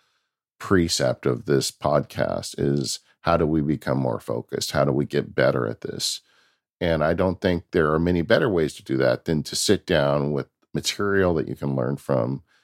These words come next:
and not think about Twitter and not think about Facebook,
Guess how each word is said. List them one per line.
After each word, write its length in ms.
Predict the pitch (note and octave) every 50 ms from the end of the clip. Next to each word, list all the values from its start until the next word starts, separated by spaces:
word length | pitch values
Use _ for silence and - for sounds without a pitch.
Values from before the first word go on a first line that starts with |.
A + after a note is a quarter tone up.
| _ _ _ _ _ _
and 400 | - F2+ D#2 D2+ D2 D2 D2 -
not 380 | - G2 F2+ F2 E2 E2+ E2 -
think 180 | - F#2 D#2+ -
about 360 | F2 D2+ D#2 D2 D2 - -
Twitter 600 | - - D2+ C2 B1 A#1+ A1+ A1+ A#1+ A#1 - - _ -
and 120 | - C#2 C2
not 200 | A#1+ A#1 - -
think 160 | E2 D2+ -
about 180 | F#2+ G2+ F#2+
Facebook, 520 | - - D2 C2+ C#2 C2 - - B1 A#1+